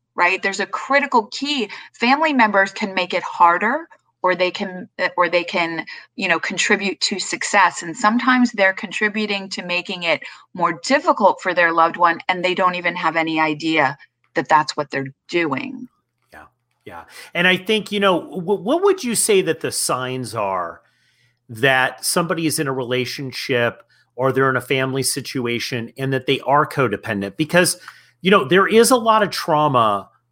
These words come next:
Speaker 2: when a family member is at the point where they're either admitting or it's evident to everyone, because people that have addiction problems are really good at hiding things for long periods of time.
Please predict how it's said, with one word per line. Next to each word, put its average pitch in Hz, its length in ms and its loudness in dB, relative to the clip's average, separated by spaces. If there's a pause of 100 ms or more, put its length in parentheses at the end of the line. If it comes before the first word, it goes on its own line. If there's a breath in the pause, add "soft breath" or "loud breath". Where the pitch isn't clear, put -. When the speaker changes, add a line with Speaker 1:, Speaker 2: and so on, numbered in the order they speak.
Speaker 2:
when 139 580 0 (420)
a 135 80 0
family 170 520 -2
member 135 640 0 (1000)
is 147 200 -2
at 151 280 2
the 160 60 -2
point 151 360 -4
where 135 160 2
they're 139 260 2
either 147 300 0
admitting 143 720 -2
or 139 280 2
it's - 340 -2 (220)
evident 147 440 0
to - 140 -10
everyone, 110 560 -6
because 139 440 -2 (440 soft breath)
people 160 360 0
that 135 320 2
have 147 220 0
addiction 135 400 -2
problems 127 380 0
are 120 100 0
really 127 320 -4
good 127 180 0
at 107 120 -8
hiding 135 480 -2
things 120 280 -6
for 120 160 -8
long 117 220 -2
periods 113 360 -4
of 107 80 -12
time. 104 380 -2